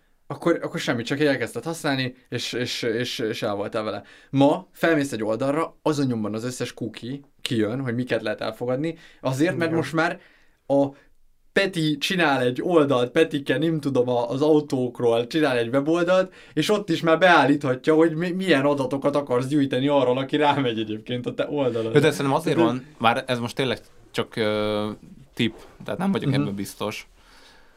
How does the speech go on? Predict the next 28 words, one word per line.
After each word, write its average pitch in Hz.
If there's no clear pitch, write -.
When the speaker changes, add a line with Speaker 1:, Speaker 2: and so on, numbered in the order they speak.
Speaker 3:
hogy, 107
ö, 107
szerintem 107
korábban 120
ezeket 117
az 113
adatokat 117
már 120
azzal, 117
hogy 107
fölment 101
az 101
oldalra, 101
elküldték, 107
és -
szerintem 120
ez 120
Speaker 1:
Aha. 117
Speaker 3:
már 117
a, 117
ez, 117
ez 127
már 120
szerintem 117
a 131
G 120
D 110
P 104